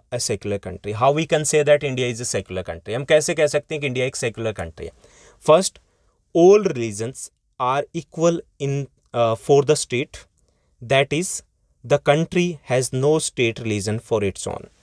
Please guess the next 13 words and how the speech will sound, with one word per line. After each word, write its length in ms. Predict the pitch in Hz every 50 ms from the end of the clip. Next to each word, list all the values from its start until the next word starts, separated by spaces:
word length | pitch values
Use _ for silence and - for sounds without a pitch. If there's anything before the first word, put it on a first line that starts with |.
| _ _ _ _ _ _ _ _ -
कि 60 | 165
यहाँ 300 | 160 160 160 175 175 170 _
पे 120 | 180 175 180 185 - _ _ -
पहली 280 | 151 147 151 156 135
चीज़ 320 | 101 - 95 92 98 - - - _ _ _ _ _ _ _ _ _ _
कि 80 | - 165 - - -
all 240 | 160 170 180 190 180
religions 500 | 151 151 151 147 139 147 160 165 - -
are 120 | 147 139
equal 340 | 131 131 - - 147 151 151
for 160 | - 156 147 147
the 120 | 135 151 143
state, 420 | - - - 147 156 180 _